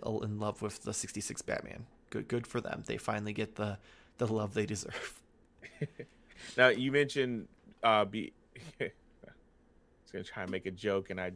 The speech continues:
Speaker 2: said the word anyways. But anyways, you <laughs> mentioned retro nineties. Is, how about they <laughs> go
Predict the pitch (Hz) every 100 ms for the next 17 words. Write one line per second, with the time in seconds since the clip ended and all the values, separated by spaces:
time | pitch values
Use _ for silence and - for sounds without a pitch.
0 | - - 104 92 90 92 92 92 92 92
1 | 87 - - - 143 156 151 127 113 113
2 | 127 135 - 175 135 113 120 - 127 104
3 | 101 98 101 95 95 101 107 107 107 -
4 | - - - _ _ - - 120 123 123
5 | 120 113 107 98 - - 156 123 120 113